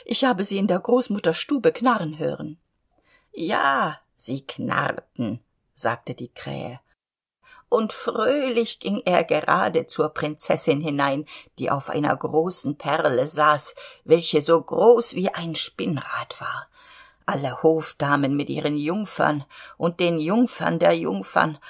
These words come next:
und alle Ritter mit ihren Dienern und den Dienern der Diener, die wieder einen Burschen hielten, standen ringsherum aufgestellt, und je näher sie der Tür standen,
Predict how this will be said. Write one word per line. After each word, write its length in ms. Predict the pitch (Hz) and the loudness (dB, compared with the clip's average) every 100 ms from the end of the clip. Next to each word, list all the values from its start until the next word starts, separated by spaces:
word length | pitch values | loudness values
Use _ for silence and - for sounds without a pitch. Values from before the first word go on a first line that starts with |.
| - - | -20 -6
und 300 | - 135 135 | -4 0 0
alle 340 | 143 135 127 | 0 0 -2
Ritter 280 | 160 165 143 | -4 -2 -2
mit 180 | - - | -4 -4
ihren 340 | 139 135 135 | -4 -4 -4
Dienern 440 | 175 196 208 196 175 | -6 -4 0 0 2
und 240 | 175 175 | 0 0
den 240 | 170 160 | -2 -2
Dienern 460 | 185 202 190 160 156 | -6 -4 -2 0 0
der 180 | 170 170 | 2 0
Diener, 400 | - 208 208 156 | 0 0 2 2
die 220 | 175 175 | 2 -2
wieder 260 | 220 185 - | 0 2 2
einen 300 | 147 156 175 | 0 -4 -2
Burschen 480 | 175 185 - - | 0 0 -4 -4
hielten, 560 | 151 156 165 - - - - - - | -6 -2 0 0 -2 -10 -10 -20 -12
standen 600 | - - 131 - - 156 | -8 -2 -2 -2 -2 2
ringsherum 840 | 165 160 165 170 156 156 175 170 | 4 2 0 -2 0 2 2 4
aufgestellt, 920 | - 170 - - - - - - - - - - | 4 4 0 -8 -8 -4 -2 -2 -4 -10 -18 -6
und 200 | 165 165 | -4 -2
je 160 | 147 | -2
näher 400 | 156 156 180 160 | 0 0 2 2
sie 200 | 151 160 | 0 -4
der 220 | 165 151 - | -2 -2 -2
Tür 260 | 175 151 | 0 0
standen, 580 | - - 175 - - 147 | -2 -4 -6 -6 -4 -4